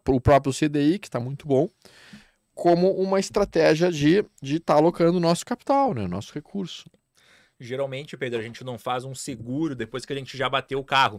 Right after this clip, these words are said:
Speaker 1: Isso.
Speaker 2: A gente espera. Quando tá aquele cenário de céu de brigadeiro, aquele céu azul, aquela bolsa subindo, esse é o momento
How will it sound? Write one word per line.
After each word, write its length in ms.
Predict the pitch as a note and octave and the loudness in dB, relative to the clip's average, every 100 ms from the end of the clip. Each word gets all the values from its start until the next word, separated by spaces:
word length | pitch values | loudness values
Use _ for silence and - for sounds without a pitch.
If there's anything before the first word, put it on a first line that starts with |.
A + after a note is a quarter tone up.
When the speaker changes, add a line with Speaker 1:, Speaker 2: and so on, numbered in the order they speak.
| - | 2
Speaker 1:
Isso. 320 | D3 C#3+ - | 2 2 0
Speaker 2:
A 60 | A#2+ | -2
gente 180 | B2 B2+ | -2 -10
espera. 320 | - C#3 B2+ | -2 0 0
Quando 220 | - E3 | -2 -2
tá 100 | E3 | -4
aquele 260 | D#3 E3 D3+ | -4 -6 -6
cenário 480 | - D3+ C#3+ C#3 | -6 -2 -2 -2
de 160 | C3 B2+ | -6 -10
céu 240 | - C#3+ | -8 -6
de 80 | C3+ | -6
brigadeiro, 800 | C3+ C3 B2+ A#2+ B2 B2+ B2+ A2+ | -10 -6 -6 -4 -4 0 0 0
aquele 240 | G#2+ C3 | -4 -8
céu 260 | A#2+ - C3 | -8 -4 -4
azul, 520 | B2 A2+ C3+ C3+ B2+ | -4 -6 -8 -6 -4
aquela 260 | A#2+ B2+ C3 | -4 -4 -6
bolsa 340 | B2+ C#3 - | -4 -6 -8
subindo, 480 | C3 C3+ B2+ F3 C#3 - _ _ | -14 -12 -8 -8 -8 -14 _ _
esse 320 | F3 F3 F3+ | 2 2 2
é 60 | F#3 | -2
o 20 | |
momento 480 | F3+ F3+ D#3+ D#3+ | -2 -4 -6 -6